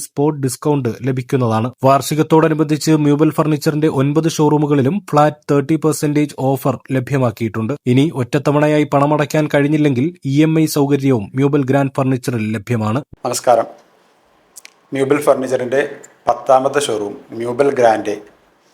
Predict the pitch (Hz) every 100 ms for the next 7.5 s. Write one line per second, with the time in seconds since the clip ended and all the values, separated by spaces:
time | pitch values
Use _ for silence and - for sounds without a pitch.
0 | _ _ _ _ 123 123 131 127 123 127
1 | 127 143 147 131 - 127 123 127 127 123
2 | - 117 110 123 127 123 123 117 117 117
3 | 113 110 - _ _ _ - 117 117 113
4 | 117 120 127 127 110 120 117 123 107 107
5 | 95 107 - _ _ _ _ _ _ _
6 | _ _ _ _ 131 127 139 139 143 143
7 | 147 139 135 139 135